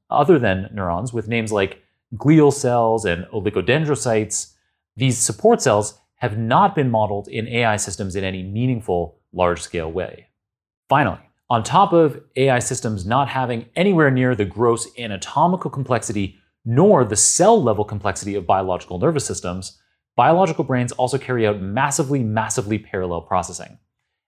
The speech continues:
At any given point in time, your brain has countless brain cells processing information signals in parallel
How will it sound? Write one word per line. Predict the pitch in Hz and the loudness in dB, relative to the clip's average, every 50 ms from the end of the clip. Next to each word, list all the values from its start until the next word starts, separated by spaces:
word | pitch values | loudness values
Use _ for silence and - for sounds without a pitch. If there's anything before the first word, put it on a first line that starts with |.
| - | -8
At | - 123 - | -6 -4 0
any | 156 175 196 | 2 2 4
given | 180 185 165 151 | 4 2 0 -2
point | 139 - 139 123 113 | 0 0 0 0 0
in | 107 | -2
time, | 107 98 90 80 76 - - _ _ _ _ _ - | -4 -4 -4 -4 -6 -10 -14 _ _ _ _ _ -4
your | - 127 127 | 0 0 2
brain | - 143 139 135 113 | 2 2 2 2 0
has | 120 127 117 104 - | 0 -2 -2 -4 -8
countless | - - - - 185 214 208 170 127 104 | -14 -12 -8 -4 -4 -2 -2 -2 -4 -4
brain | - - 104 101 101 95 | -4 -6 -6 -6 -4 -4
cells | 101 87 90 87 | -4 -4 -4 -4
processing | - - 120 117 120 123 - 135 123 | -2 0 0 0 0 -2 -4 -6 -6
information | 127 113 104 104 110 101 98 - 113 107 | -6 -8 -10 -6 -6 -6 -6 -6 -10 -10
signals | - - 101 85 101 98 98 95 - - | -6 -6 -4 -4 -2 -4 -4 -6 -8 -10
in | - 120 110 104 - | -8 -6 -6 -6 -8
parallel | - - - 202 208 165 104 87 - - - - | -10 -4 0 4 4 4 4 2 -2 -8 -8 -14